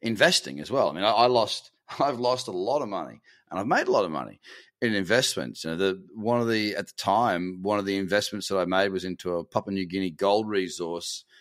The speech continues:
before the company was listed. And that cost me, you know, it wasn't seven figures, but it did cost me high six. It, it was a very painful experience. Um, I got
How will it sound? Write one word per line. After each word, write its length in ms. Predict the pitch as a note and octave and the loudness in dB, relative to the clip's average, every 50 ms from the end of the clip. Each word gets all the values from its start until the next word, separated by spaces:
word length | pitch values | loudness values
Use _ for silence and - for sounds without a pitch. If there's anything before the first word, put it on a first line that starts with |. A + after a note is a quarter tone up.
| - _ _ _ _ | -20 _ _ _ _
before 320 | - F#2+ - - A#2+ A2+ | -12 -8 -2 0 2 2
the 80 | G#2 F#2+ | 2 0
company 380 | - - G2 F#2+ F#2 F#2 F#2 F2+ | -2 -2 -4 -4 -4 -6 -8 -8
was 220 | E2+ E2+ - - | -8 -8 -6 -4
listed. 420 | G#2+ C3 D#3 - - - E2 C#2 | -4 -2 -2 -2 -4 -6 -6 -6
And 180 | D2+ E2 G2 G#2+ | -6 -6 -4 -4
that 140 | C3+ C#3 - | -4 -4 -4
cost 360 | - - F3 E3 D#3+ - - | -4 -2 -2 -2 -4 -6 -6
me, 260 | A#2+ G2 F2 D#2+ D#2 - _ _ _ _ _ - | -4 -4 -4 -4 -6 -10 _ _ _ _ _ -12
you 100 | - F#2+ | -8 -6
know, 220 | E2 C2 D2 G2 - _ _ _ _ _ _ _ _ - _ _ _ _ | -6 -6 -6 -8 -12 _ _ _ _ _ _ _ _ -20 _ _ _ _
it 60 | - A2 | -2 0
wasn't 240 | C3 D3+ D#3 C#3 | 2 2 2 0
seven 300 | - - D#3 E3 D3+ B2+ | 2 2 2 2 2 0
figures, 360 | F#2+ - F2 D#2+ D#2+ F#2 G2 F#2+ | -2 -2 -4 -4 -2 -2 -4 -2
but 180 | A2 A2+ A2 | -2 -4 -4
it 60 | - | -4
did 200 | G2 C3+ C3+ B2+ | -4 -6 -6 -6
cost 300 | - - C#3+ C3 B2 - B2+ | -2 0 0 0 0 -2 -2
me 160 | A#2+ A2+ G#2+ | -2 -2 -2
high 260 | F#2 - A2 A2+ A2+ | -2 0 0 0 0
six. 560 | A#2 - - B2+ A2+ - - - - - - _ _ - | 0 0 0 0 0 -2 -2 -8 -12 -12 -12 _ _ -12
It, 140 | G2+ F2+ - | -12 -12 -8
it 80 | - G#2+ | -6 -6
was 160 | A2 G#2+ F#2+ | -6 -4 -4
a 80 | G2+ G2+ | -6 -6
very 260 | F#2+ A#2 C#3 D#3+ F3 | -2 -2 0 -2 -2
painful 440 | F3 - C3+ B2 B2 A#2+ - A2+ G#2+ | -2 -2 -2 -2 -2 -2 -4 -6 -6
experience. 840 | - - - - - A#2+ B2+ C#3+ D3 B2 D#2+ B1 G#1 - - - - _ - - - - - - _ _ _ _ - | -6 -8 -10 -8 -2 -2 -2 -2 -2 -6 -6 -8 -12 -14 -16 -18 -18 _ -20 -20 -20 -20 -20 -20 _ _ _ _ -2
Um, 460 | - G#2+ G#2 G#2 G2+ G2+ G2 G#2 - _ _ _ _ _ - _ | 2 4 4 4 4 2 -4 -6 -8 _ _ _ _ _ -8 _
I 80 | - G#2+ | 0 0
got 240 | F#2+ G#2+ A2 G#2+ | 2 4 2 2